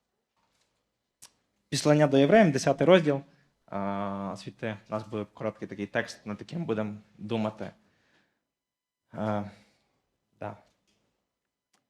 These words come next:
Е, ми не знаємо, хто написав це післання до євреїв, але ми знаємо точно, що воно, що Бог захотів, щоб ми сьогодні мали, і християни в двадцять першому столітті могли над ним роздумовувати, читати і брати, е,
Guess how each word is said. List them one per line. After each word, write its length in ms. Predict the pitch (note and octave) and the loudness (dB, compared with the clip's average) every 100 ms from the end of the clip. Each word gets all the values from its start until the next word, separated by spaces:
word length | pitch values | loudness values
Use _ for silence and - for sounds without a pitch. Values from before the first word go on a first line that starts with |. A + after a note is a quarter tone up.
| _ _ _ _ _ | _ _ _ _ _
Е, 420 | B2 B2+ C3 B2+ - _ - - | 0 2 2 0 -8 _ -20 2
ми 120 | F#3 | 6
не 120 | A3+ | 6
знаємо, 540 | E3+ G3+ G#3+ E3 C#3 A#2+ - _ _ | 4 4 6 4 2 -4 -16 _ _
хто 240 | - - F3+ | -20 2 6
написав 600 | D#3+ C3+ - B2+ B2 A#2 | 6 4 2 6 6 4
це 100 | - | -2
післання 440 | A2+ A#2+ B2 B2 A#2 | -8 -4 -4 0 0
до 120 | A2+ | 2
євреїв, 460 | A#2 B2 F3+ F3 D3+ - _ _ _ _ | 2 2 2 0 -6 -14 _ _ _ _
але 360 | - G2+ G#2 A2+ | -2 0 2 2
ми 220 | A2+ A#2+ | 0 -2
знаємо 300 | A2 B2 A#2+ A2+ | -2 -2 -2 -2
точно, 260 | C3 - | -4 -4
що 200 | A2 - | -6 -4
воно, 500 | A2 A2 A2 G#2 G2+ | -2 0 0 0 -2
що 180 | - - | -6 -6
Бог 200 | A2+ C3 | 2 4
захотів, 360 | A#2+ A#2 A2+ B2+ | 4 0 2 2
щоб 180 | - A#2 | 2 -2
ми 120 | A#2+ | -2
сьогодні 320 | - A#2+ A2+ | 0 0 2
мали, 440 | A2 E3 E3+ A#2 | 4 4 4 0
і 80 | G#2 | -2
християни 520 | G2+ - G#2 A#2+ A2+ | -4 -8 -2 0 0
в 20 | G#2+ | 2
двадцять 260 | A2+ - | -2 2
першому 320 | A#2 - A2+ | 0 2 -2
столітті 460 | A2 - A2+ B2+ - | -4 -2 0 0 -4
могли 360 | G#2+ G#2+ A2 G#2+ | -4 0 2 2
над 220 | G#2 G#2+ | 0 -2
ним 160 | G#2+ | -4
роздумовувати, 800 | G#2+ G#2 A2 A#2+ C#3 C3+ A#2+ - | -4 -6 -4 2 2 2 -2 -6
читати 520 | A2 A2 B2 B2 - A2 | -6 -2 2 2 2 -4
і 40 | |
брати, 340 | G2 A2 - | 0 0 0
е, 100 | G#2+ | -2